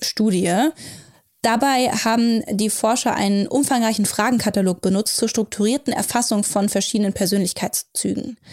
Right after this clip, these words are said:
Außerdem wurden Verhaltensexperimente durchgeführt, darunter das Diktatorspiel.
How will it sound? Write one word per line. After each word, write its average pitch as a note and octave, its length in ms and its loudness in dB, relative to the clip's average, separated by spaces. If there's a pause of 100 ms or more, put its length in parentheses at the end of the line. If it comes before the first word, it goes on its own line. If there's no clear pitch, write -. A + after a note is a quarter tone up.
(320)
Außerdem C4+ 340 2
wurden B3 160 2
Verhaltensexperimente G3+ 1200 0
durchgeführt, G3+ 800 -2
darunter A3 440 2
das G3 320 0 (300)
Diktatorspiel. - 1120 -4